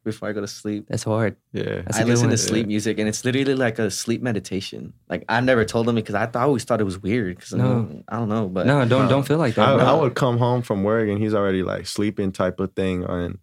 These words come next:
Speaker 3: like, um, he's, like, just bumping it in his room, and I'm
Speaker 2: Mm-hmm.
Speaker 3: like, "Okay, yeah." He,
Speaker 2: Well,
Speaker 3: he
Speaker 2: I,
Speaker 3: need
Speaker 2: bro, I, I feel like you should never, like, feel any type of way of really being
Speaker 1: Mm-hmm.
Speaker 2: the person that you are or being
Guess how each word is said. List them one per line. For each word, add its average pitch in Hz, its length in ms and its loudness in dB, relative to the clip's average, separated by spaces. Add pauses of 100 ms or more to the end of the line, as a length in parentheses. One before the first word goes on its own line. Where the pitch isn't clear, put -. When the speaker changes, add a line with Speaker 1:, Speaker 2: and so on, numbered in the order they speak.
(520)
Speaker 3:
like, 90 380 -2 (680)
um, 87 440 -4
he's, 107 220 -2
like, 87 140 0
just 90 220 -2
bumping 98 360 0
it 95 120 0
in 92 140 0
his 85 180 -2
room, 101 380 0
and 95 100 0
I'm 92 60 2
Speaker 2:
Mm-hmm. 90 140 4
Speaker 3:
like, 90 160 2
"Okay, 104 560 -4
yeah." 85 220 -2
He, 117 200 0
Speaker 2:
Well, 135 240 4
Speaker 3:
he 123 60 4
Speaker 2:
I, 131 140 4
Speaker 3:
need - 80 -6
Speaker 2:
bro, 127 240 2
I, 120 140 0 (140)
I 123 60 -2
feel 127 260 0
like 113 220 0
you 127 100 -2
should 117 160 0
never, 117 380 0 (160)
like, 110 320 -6
feel 117 500 0 (500)
any 143 200 4
type 127 200 2
of 113 80 4
way 123 200 4
of 110 120 2
really 131 200 2
being 117 200 4
Speaker 1:
Mm-hmm. 117 80 4
Speaker 2:
the 113 60 4
person 123 340 0
that 110 200 -4
you 123 260 0
are 147 460 0
or 120 200 4
being 120 440 2